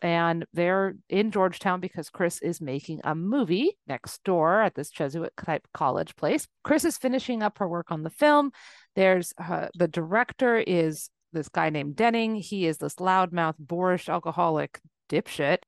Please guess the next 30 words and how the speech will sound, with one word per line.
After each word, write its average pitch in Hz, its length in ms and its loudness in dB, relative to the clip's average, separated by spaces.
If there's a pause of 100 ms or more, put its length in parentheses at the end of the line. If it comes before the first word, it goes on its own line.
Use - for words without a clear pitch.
Chris 226 320 -2
is 208 140 0
a 196 100 0
divorced 170 680 -4
woman 165 520 -6
raising 160 640 -4 (280)
Regan 160 320 2
on 143 180 0
her - 200 -4
own. - 240 -2 (140)
It, - 240 0
there's 180 340 2
a 175 260 4
conflicting 202 540 -2
whether 185 180 0
or 165 60 0
not 156 180 0
she's - 220 -8
fully 262 380 0
divorced 190 480 0
or 170 60 -4
just 156 220 -8
separated, 175 520 0
but 139 160 -2
there's, 147 200 -4 (120)
there's 147 180 -6
no 202 140 0
dad 170 340 2
in 151 140 -6
the, 147 120 -8